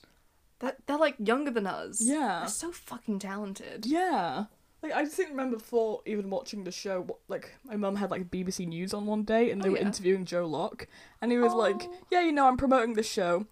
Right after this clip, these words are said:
Speaker 2: I'm doing my A-levels."
Speaker 1: Yeah, and he, he just finished them, didn't he?
Speaker 2: Yeah, he just finished his
Speaker 1: Oh.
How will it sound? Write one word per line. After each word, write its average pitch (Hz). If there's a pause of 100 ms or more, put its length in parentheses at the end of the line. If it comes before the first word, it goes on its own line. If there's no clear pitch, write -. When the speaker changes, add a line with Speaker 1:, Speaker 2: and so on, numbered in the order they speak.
(140)
Speaker 2:
I'm 330
doing 339
my 226
A-levels." 180
Speaker 1:
Yeah, 392 (200)
and 381
he, 392
he 466
just 480
finished 494
them, 370
didn't 415
he? 226
Speaker 2:
Yeah, 466
he 440
just 427
finished 381
his 403
Speaker 1:
Oh. 453